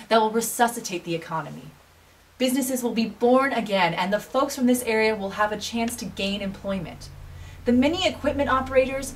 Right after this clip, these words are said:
truck drivers, laborers, and supervisors alike will bring in paychecks to this town that will stimulate their economy. The fuel that is consumed, the food,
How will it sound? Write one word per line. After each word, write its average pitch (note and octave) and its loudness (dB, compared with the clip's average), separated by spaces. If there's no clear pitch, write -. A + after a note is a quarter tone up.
truck A#3+ 0
drivers, A3+ 4
laborers, A#3 2
and F3 -4
supervisors A#3 0
alike F#3 0
will A#3 2
bring D#4 -2
in D#4 0
paychecks C4 -4
to A#3 -6
this A#3 2
town A3+ 0
that G#3+ -2
will G3 -10
stimulate G#3+ -2
their E3 -2
economy. D3 -8
The G#3 0
fuel D4 0
that D4 4
is D4 -4
consumed, C#4+ -4
the F#3 -4
food, A#3+ -2